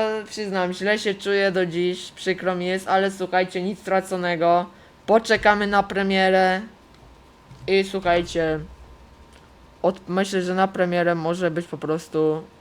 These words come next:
grubo. Mam przynajmniej nadzieję. Jak wygraliście, możecie się podzielić w sekcji komentarzy, jak było.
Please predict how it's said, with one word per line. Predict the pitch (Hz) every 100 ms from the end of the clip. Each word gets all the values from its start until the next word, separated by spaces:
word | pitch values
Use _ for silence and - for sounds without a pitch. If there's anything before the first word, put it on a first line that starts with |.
| -
grubo. | 156 170 165 135 120 - - - - - - - -
Mam | 220 233
przynajmniej | 202 208 202 202
nadzieję. | 202 190 180
Jak | 165 175 226
wygraliście, | 233 196 220 208 208 - 196 190
możecie | 185 208 220
się | 202 185
podzielić | 190 180 190 180 -
w | -
sekcji | 180 - -
komentarzy, | 156 202 196 190 196 196 190
jak | 185 185
było. | 185 190 185 180 170